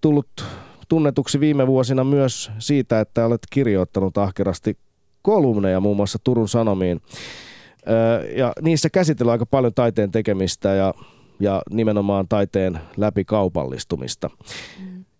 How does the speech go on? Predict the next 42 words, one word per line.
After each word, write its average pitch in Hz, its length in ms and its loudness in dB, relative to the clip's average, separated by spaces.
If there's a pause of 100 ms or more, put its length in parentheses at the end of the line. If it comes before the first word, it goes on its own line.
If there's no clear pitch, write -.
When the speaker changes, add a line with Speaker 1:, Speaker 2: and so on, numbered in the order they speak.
(160)
Speaker 1:
Sitä, 101 360 0
että - 180 -4
se 98 120 0
ei 95 80 2
oikeastaan 95 440 -2
enää 98 180 0
taidetta 92 480 -2
olekaan. 87 600 -2 (260)
Me 127 120 0
puhuttiin 165 400 2
äsken 139 240 0
T - 60 -10
V-formaateista. 104 1040 2
Mekin 120 260 0
Tunnan 120 260 0
kanssa 113 280 -2
tiedetään 117 400 0
varsin 120 240 0
hyvin 120 220 2
se, 101 140 2
että 98 140 -4
miksi, 107 220 -2 (100)
miksi 107 360 -4
reaalityö 98 580 0
tehdään 95 380 0
niin 95 220 0
paljon. 92 480 0
Miksi 107 180 -2
sitä 107 160 0
tarjotaan 101 580 0
meille 87 300 -2
ihmisille 90 360 -2
niin 90 220 -2
paljon 87 240 -2
nykyään? 92 320 -2
No 135 100 0
siksi, 151 280 0
että 113 160 -2
se 120 80 2
on 117 80 2
halpaa 110 440 0
tuottaa. 87 580 -2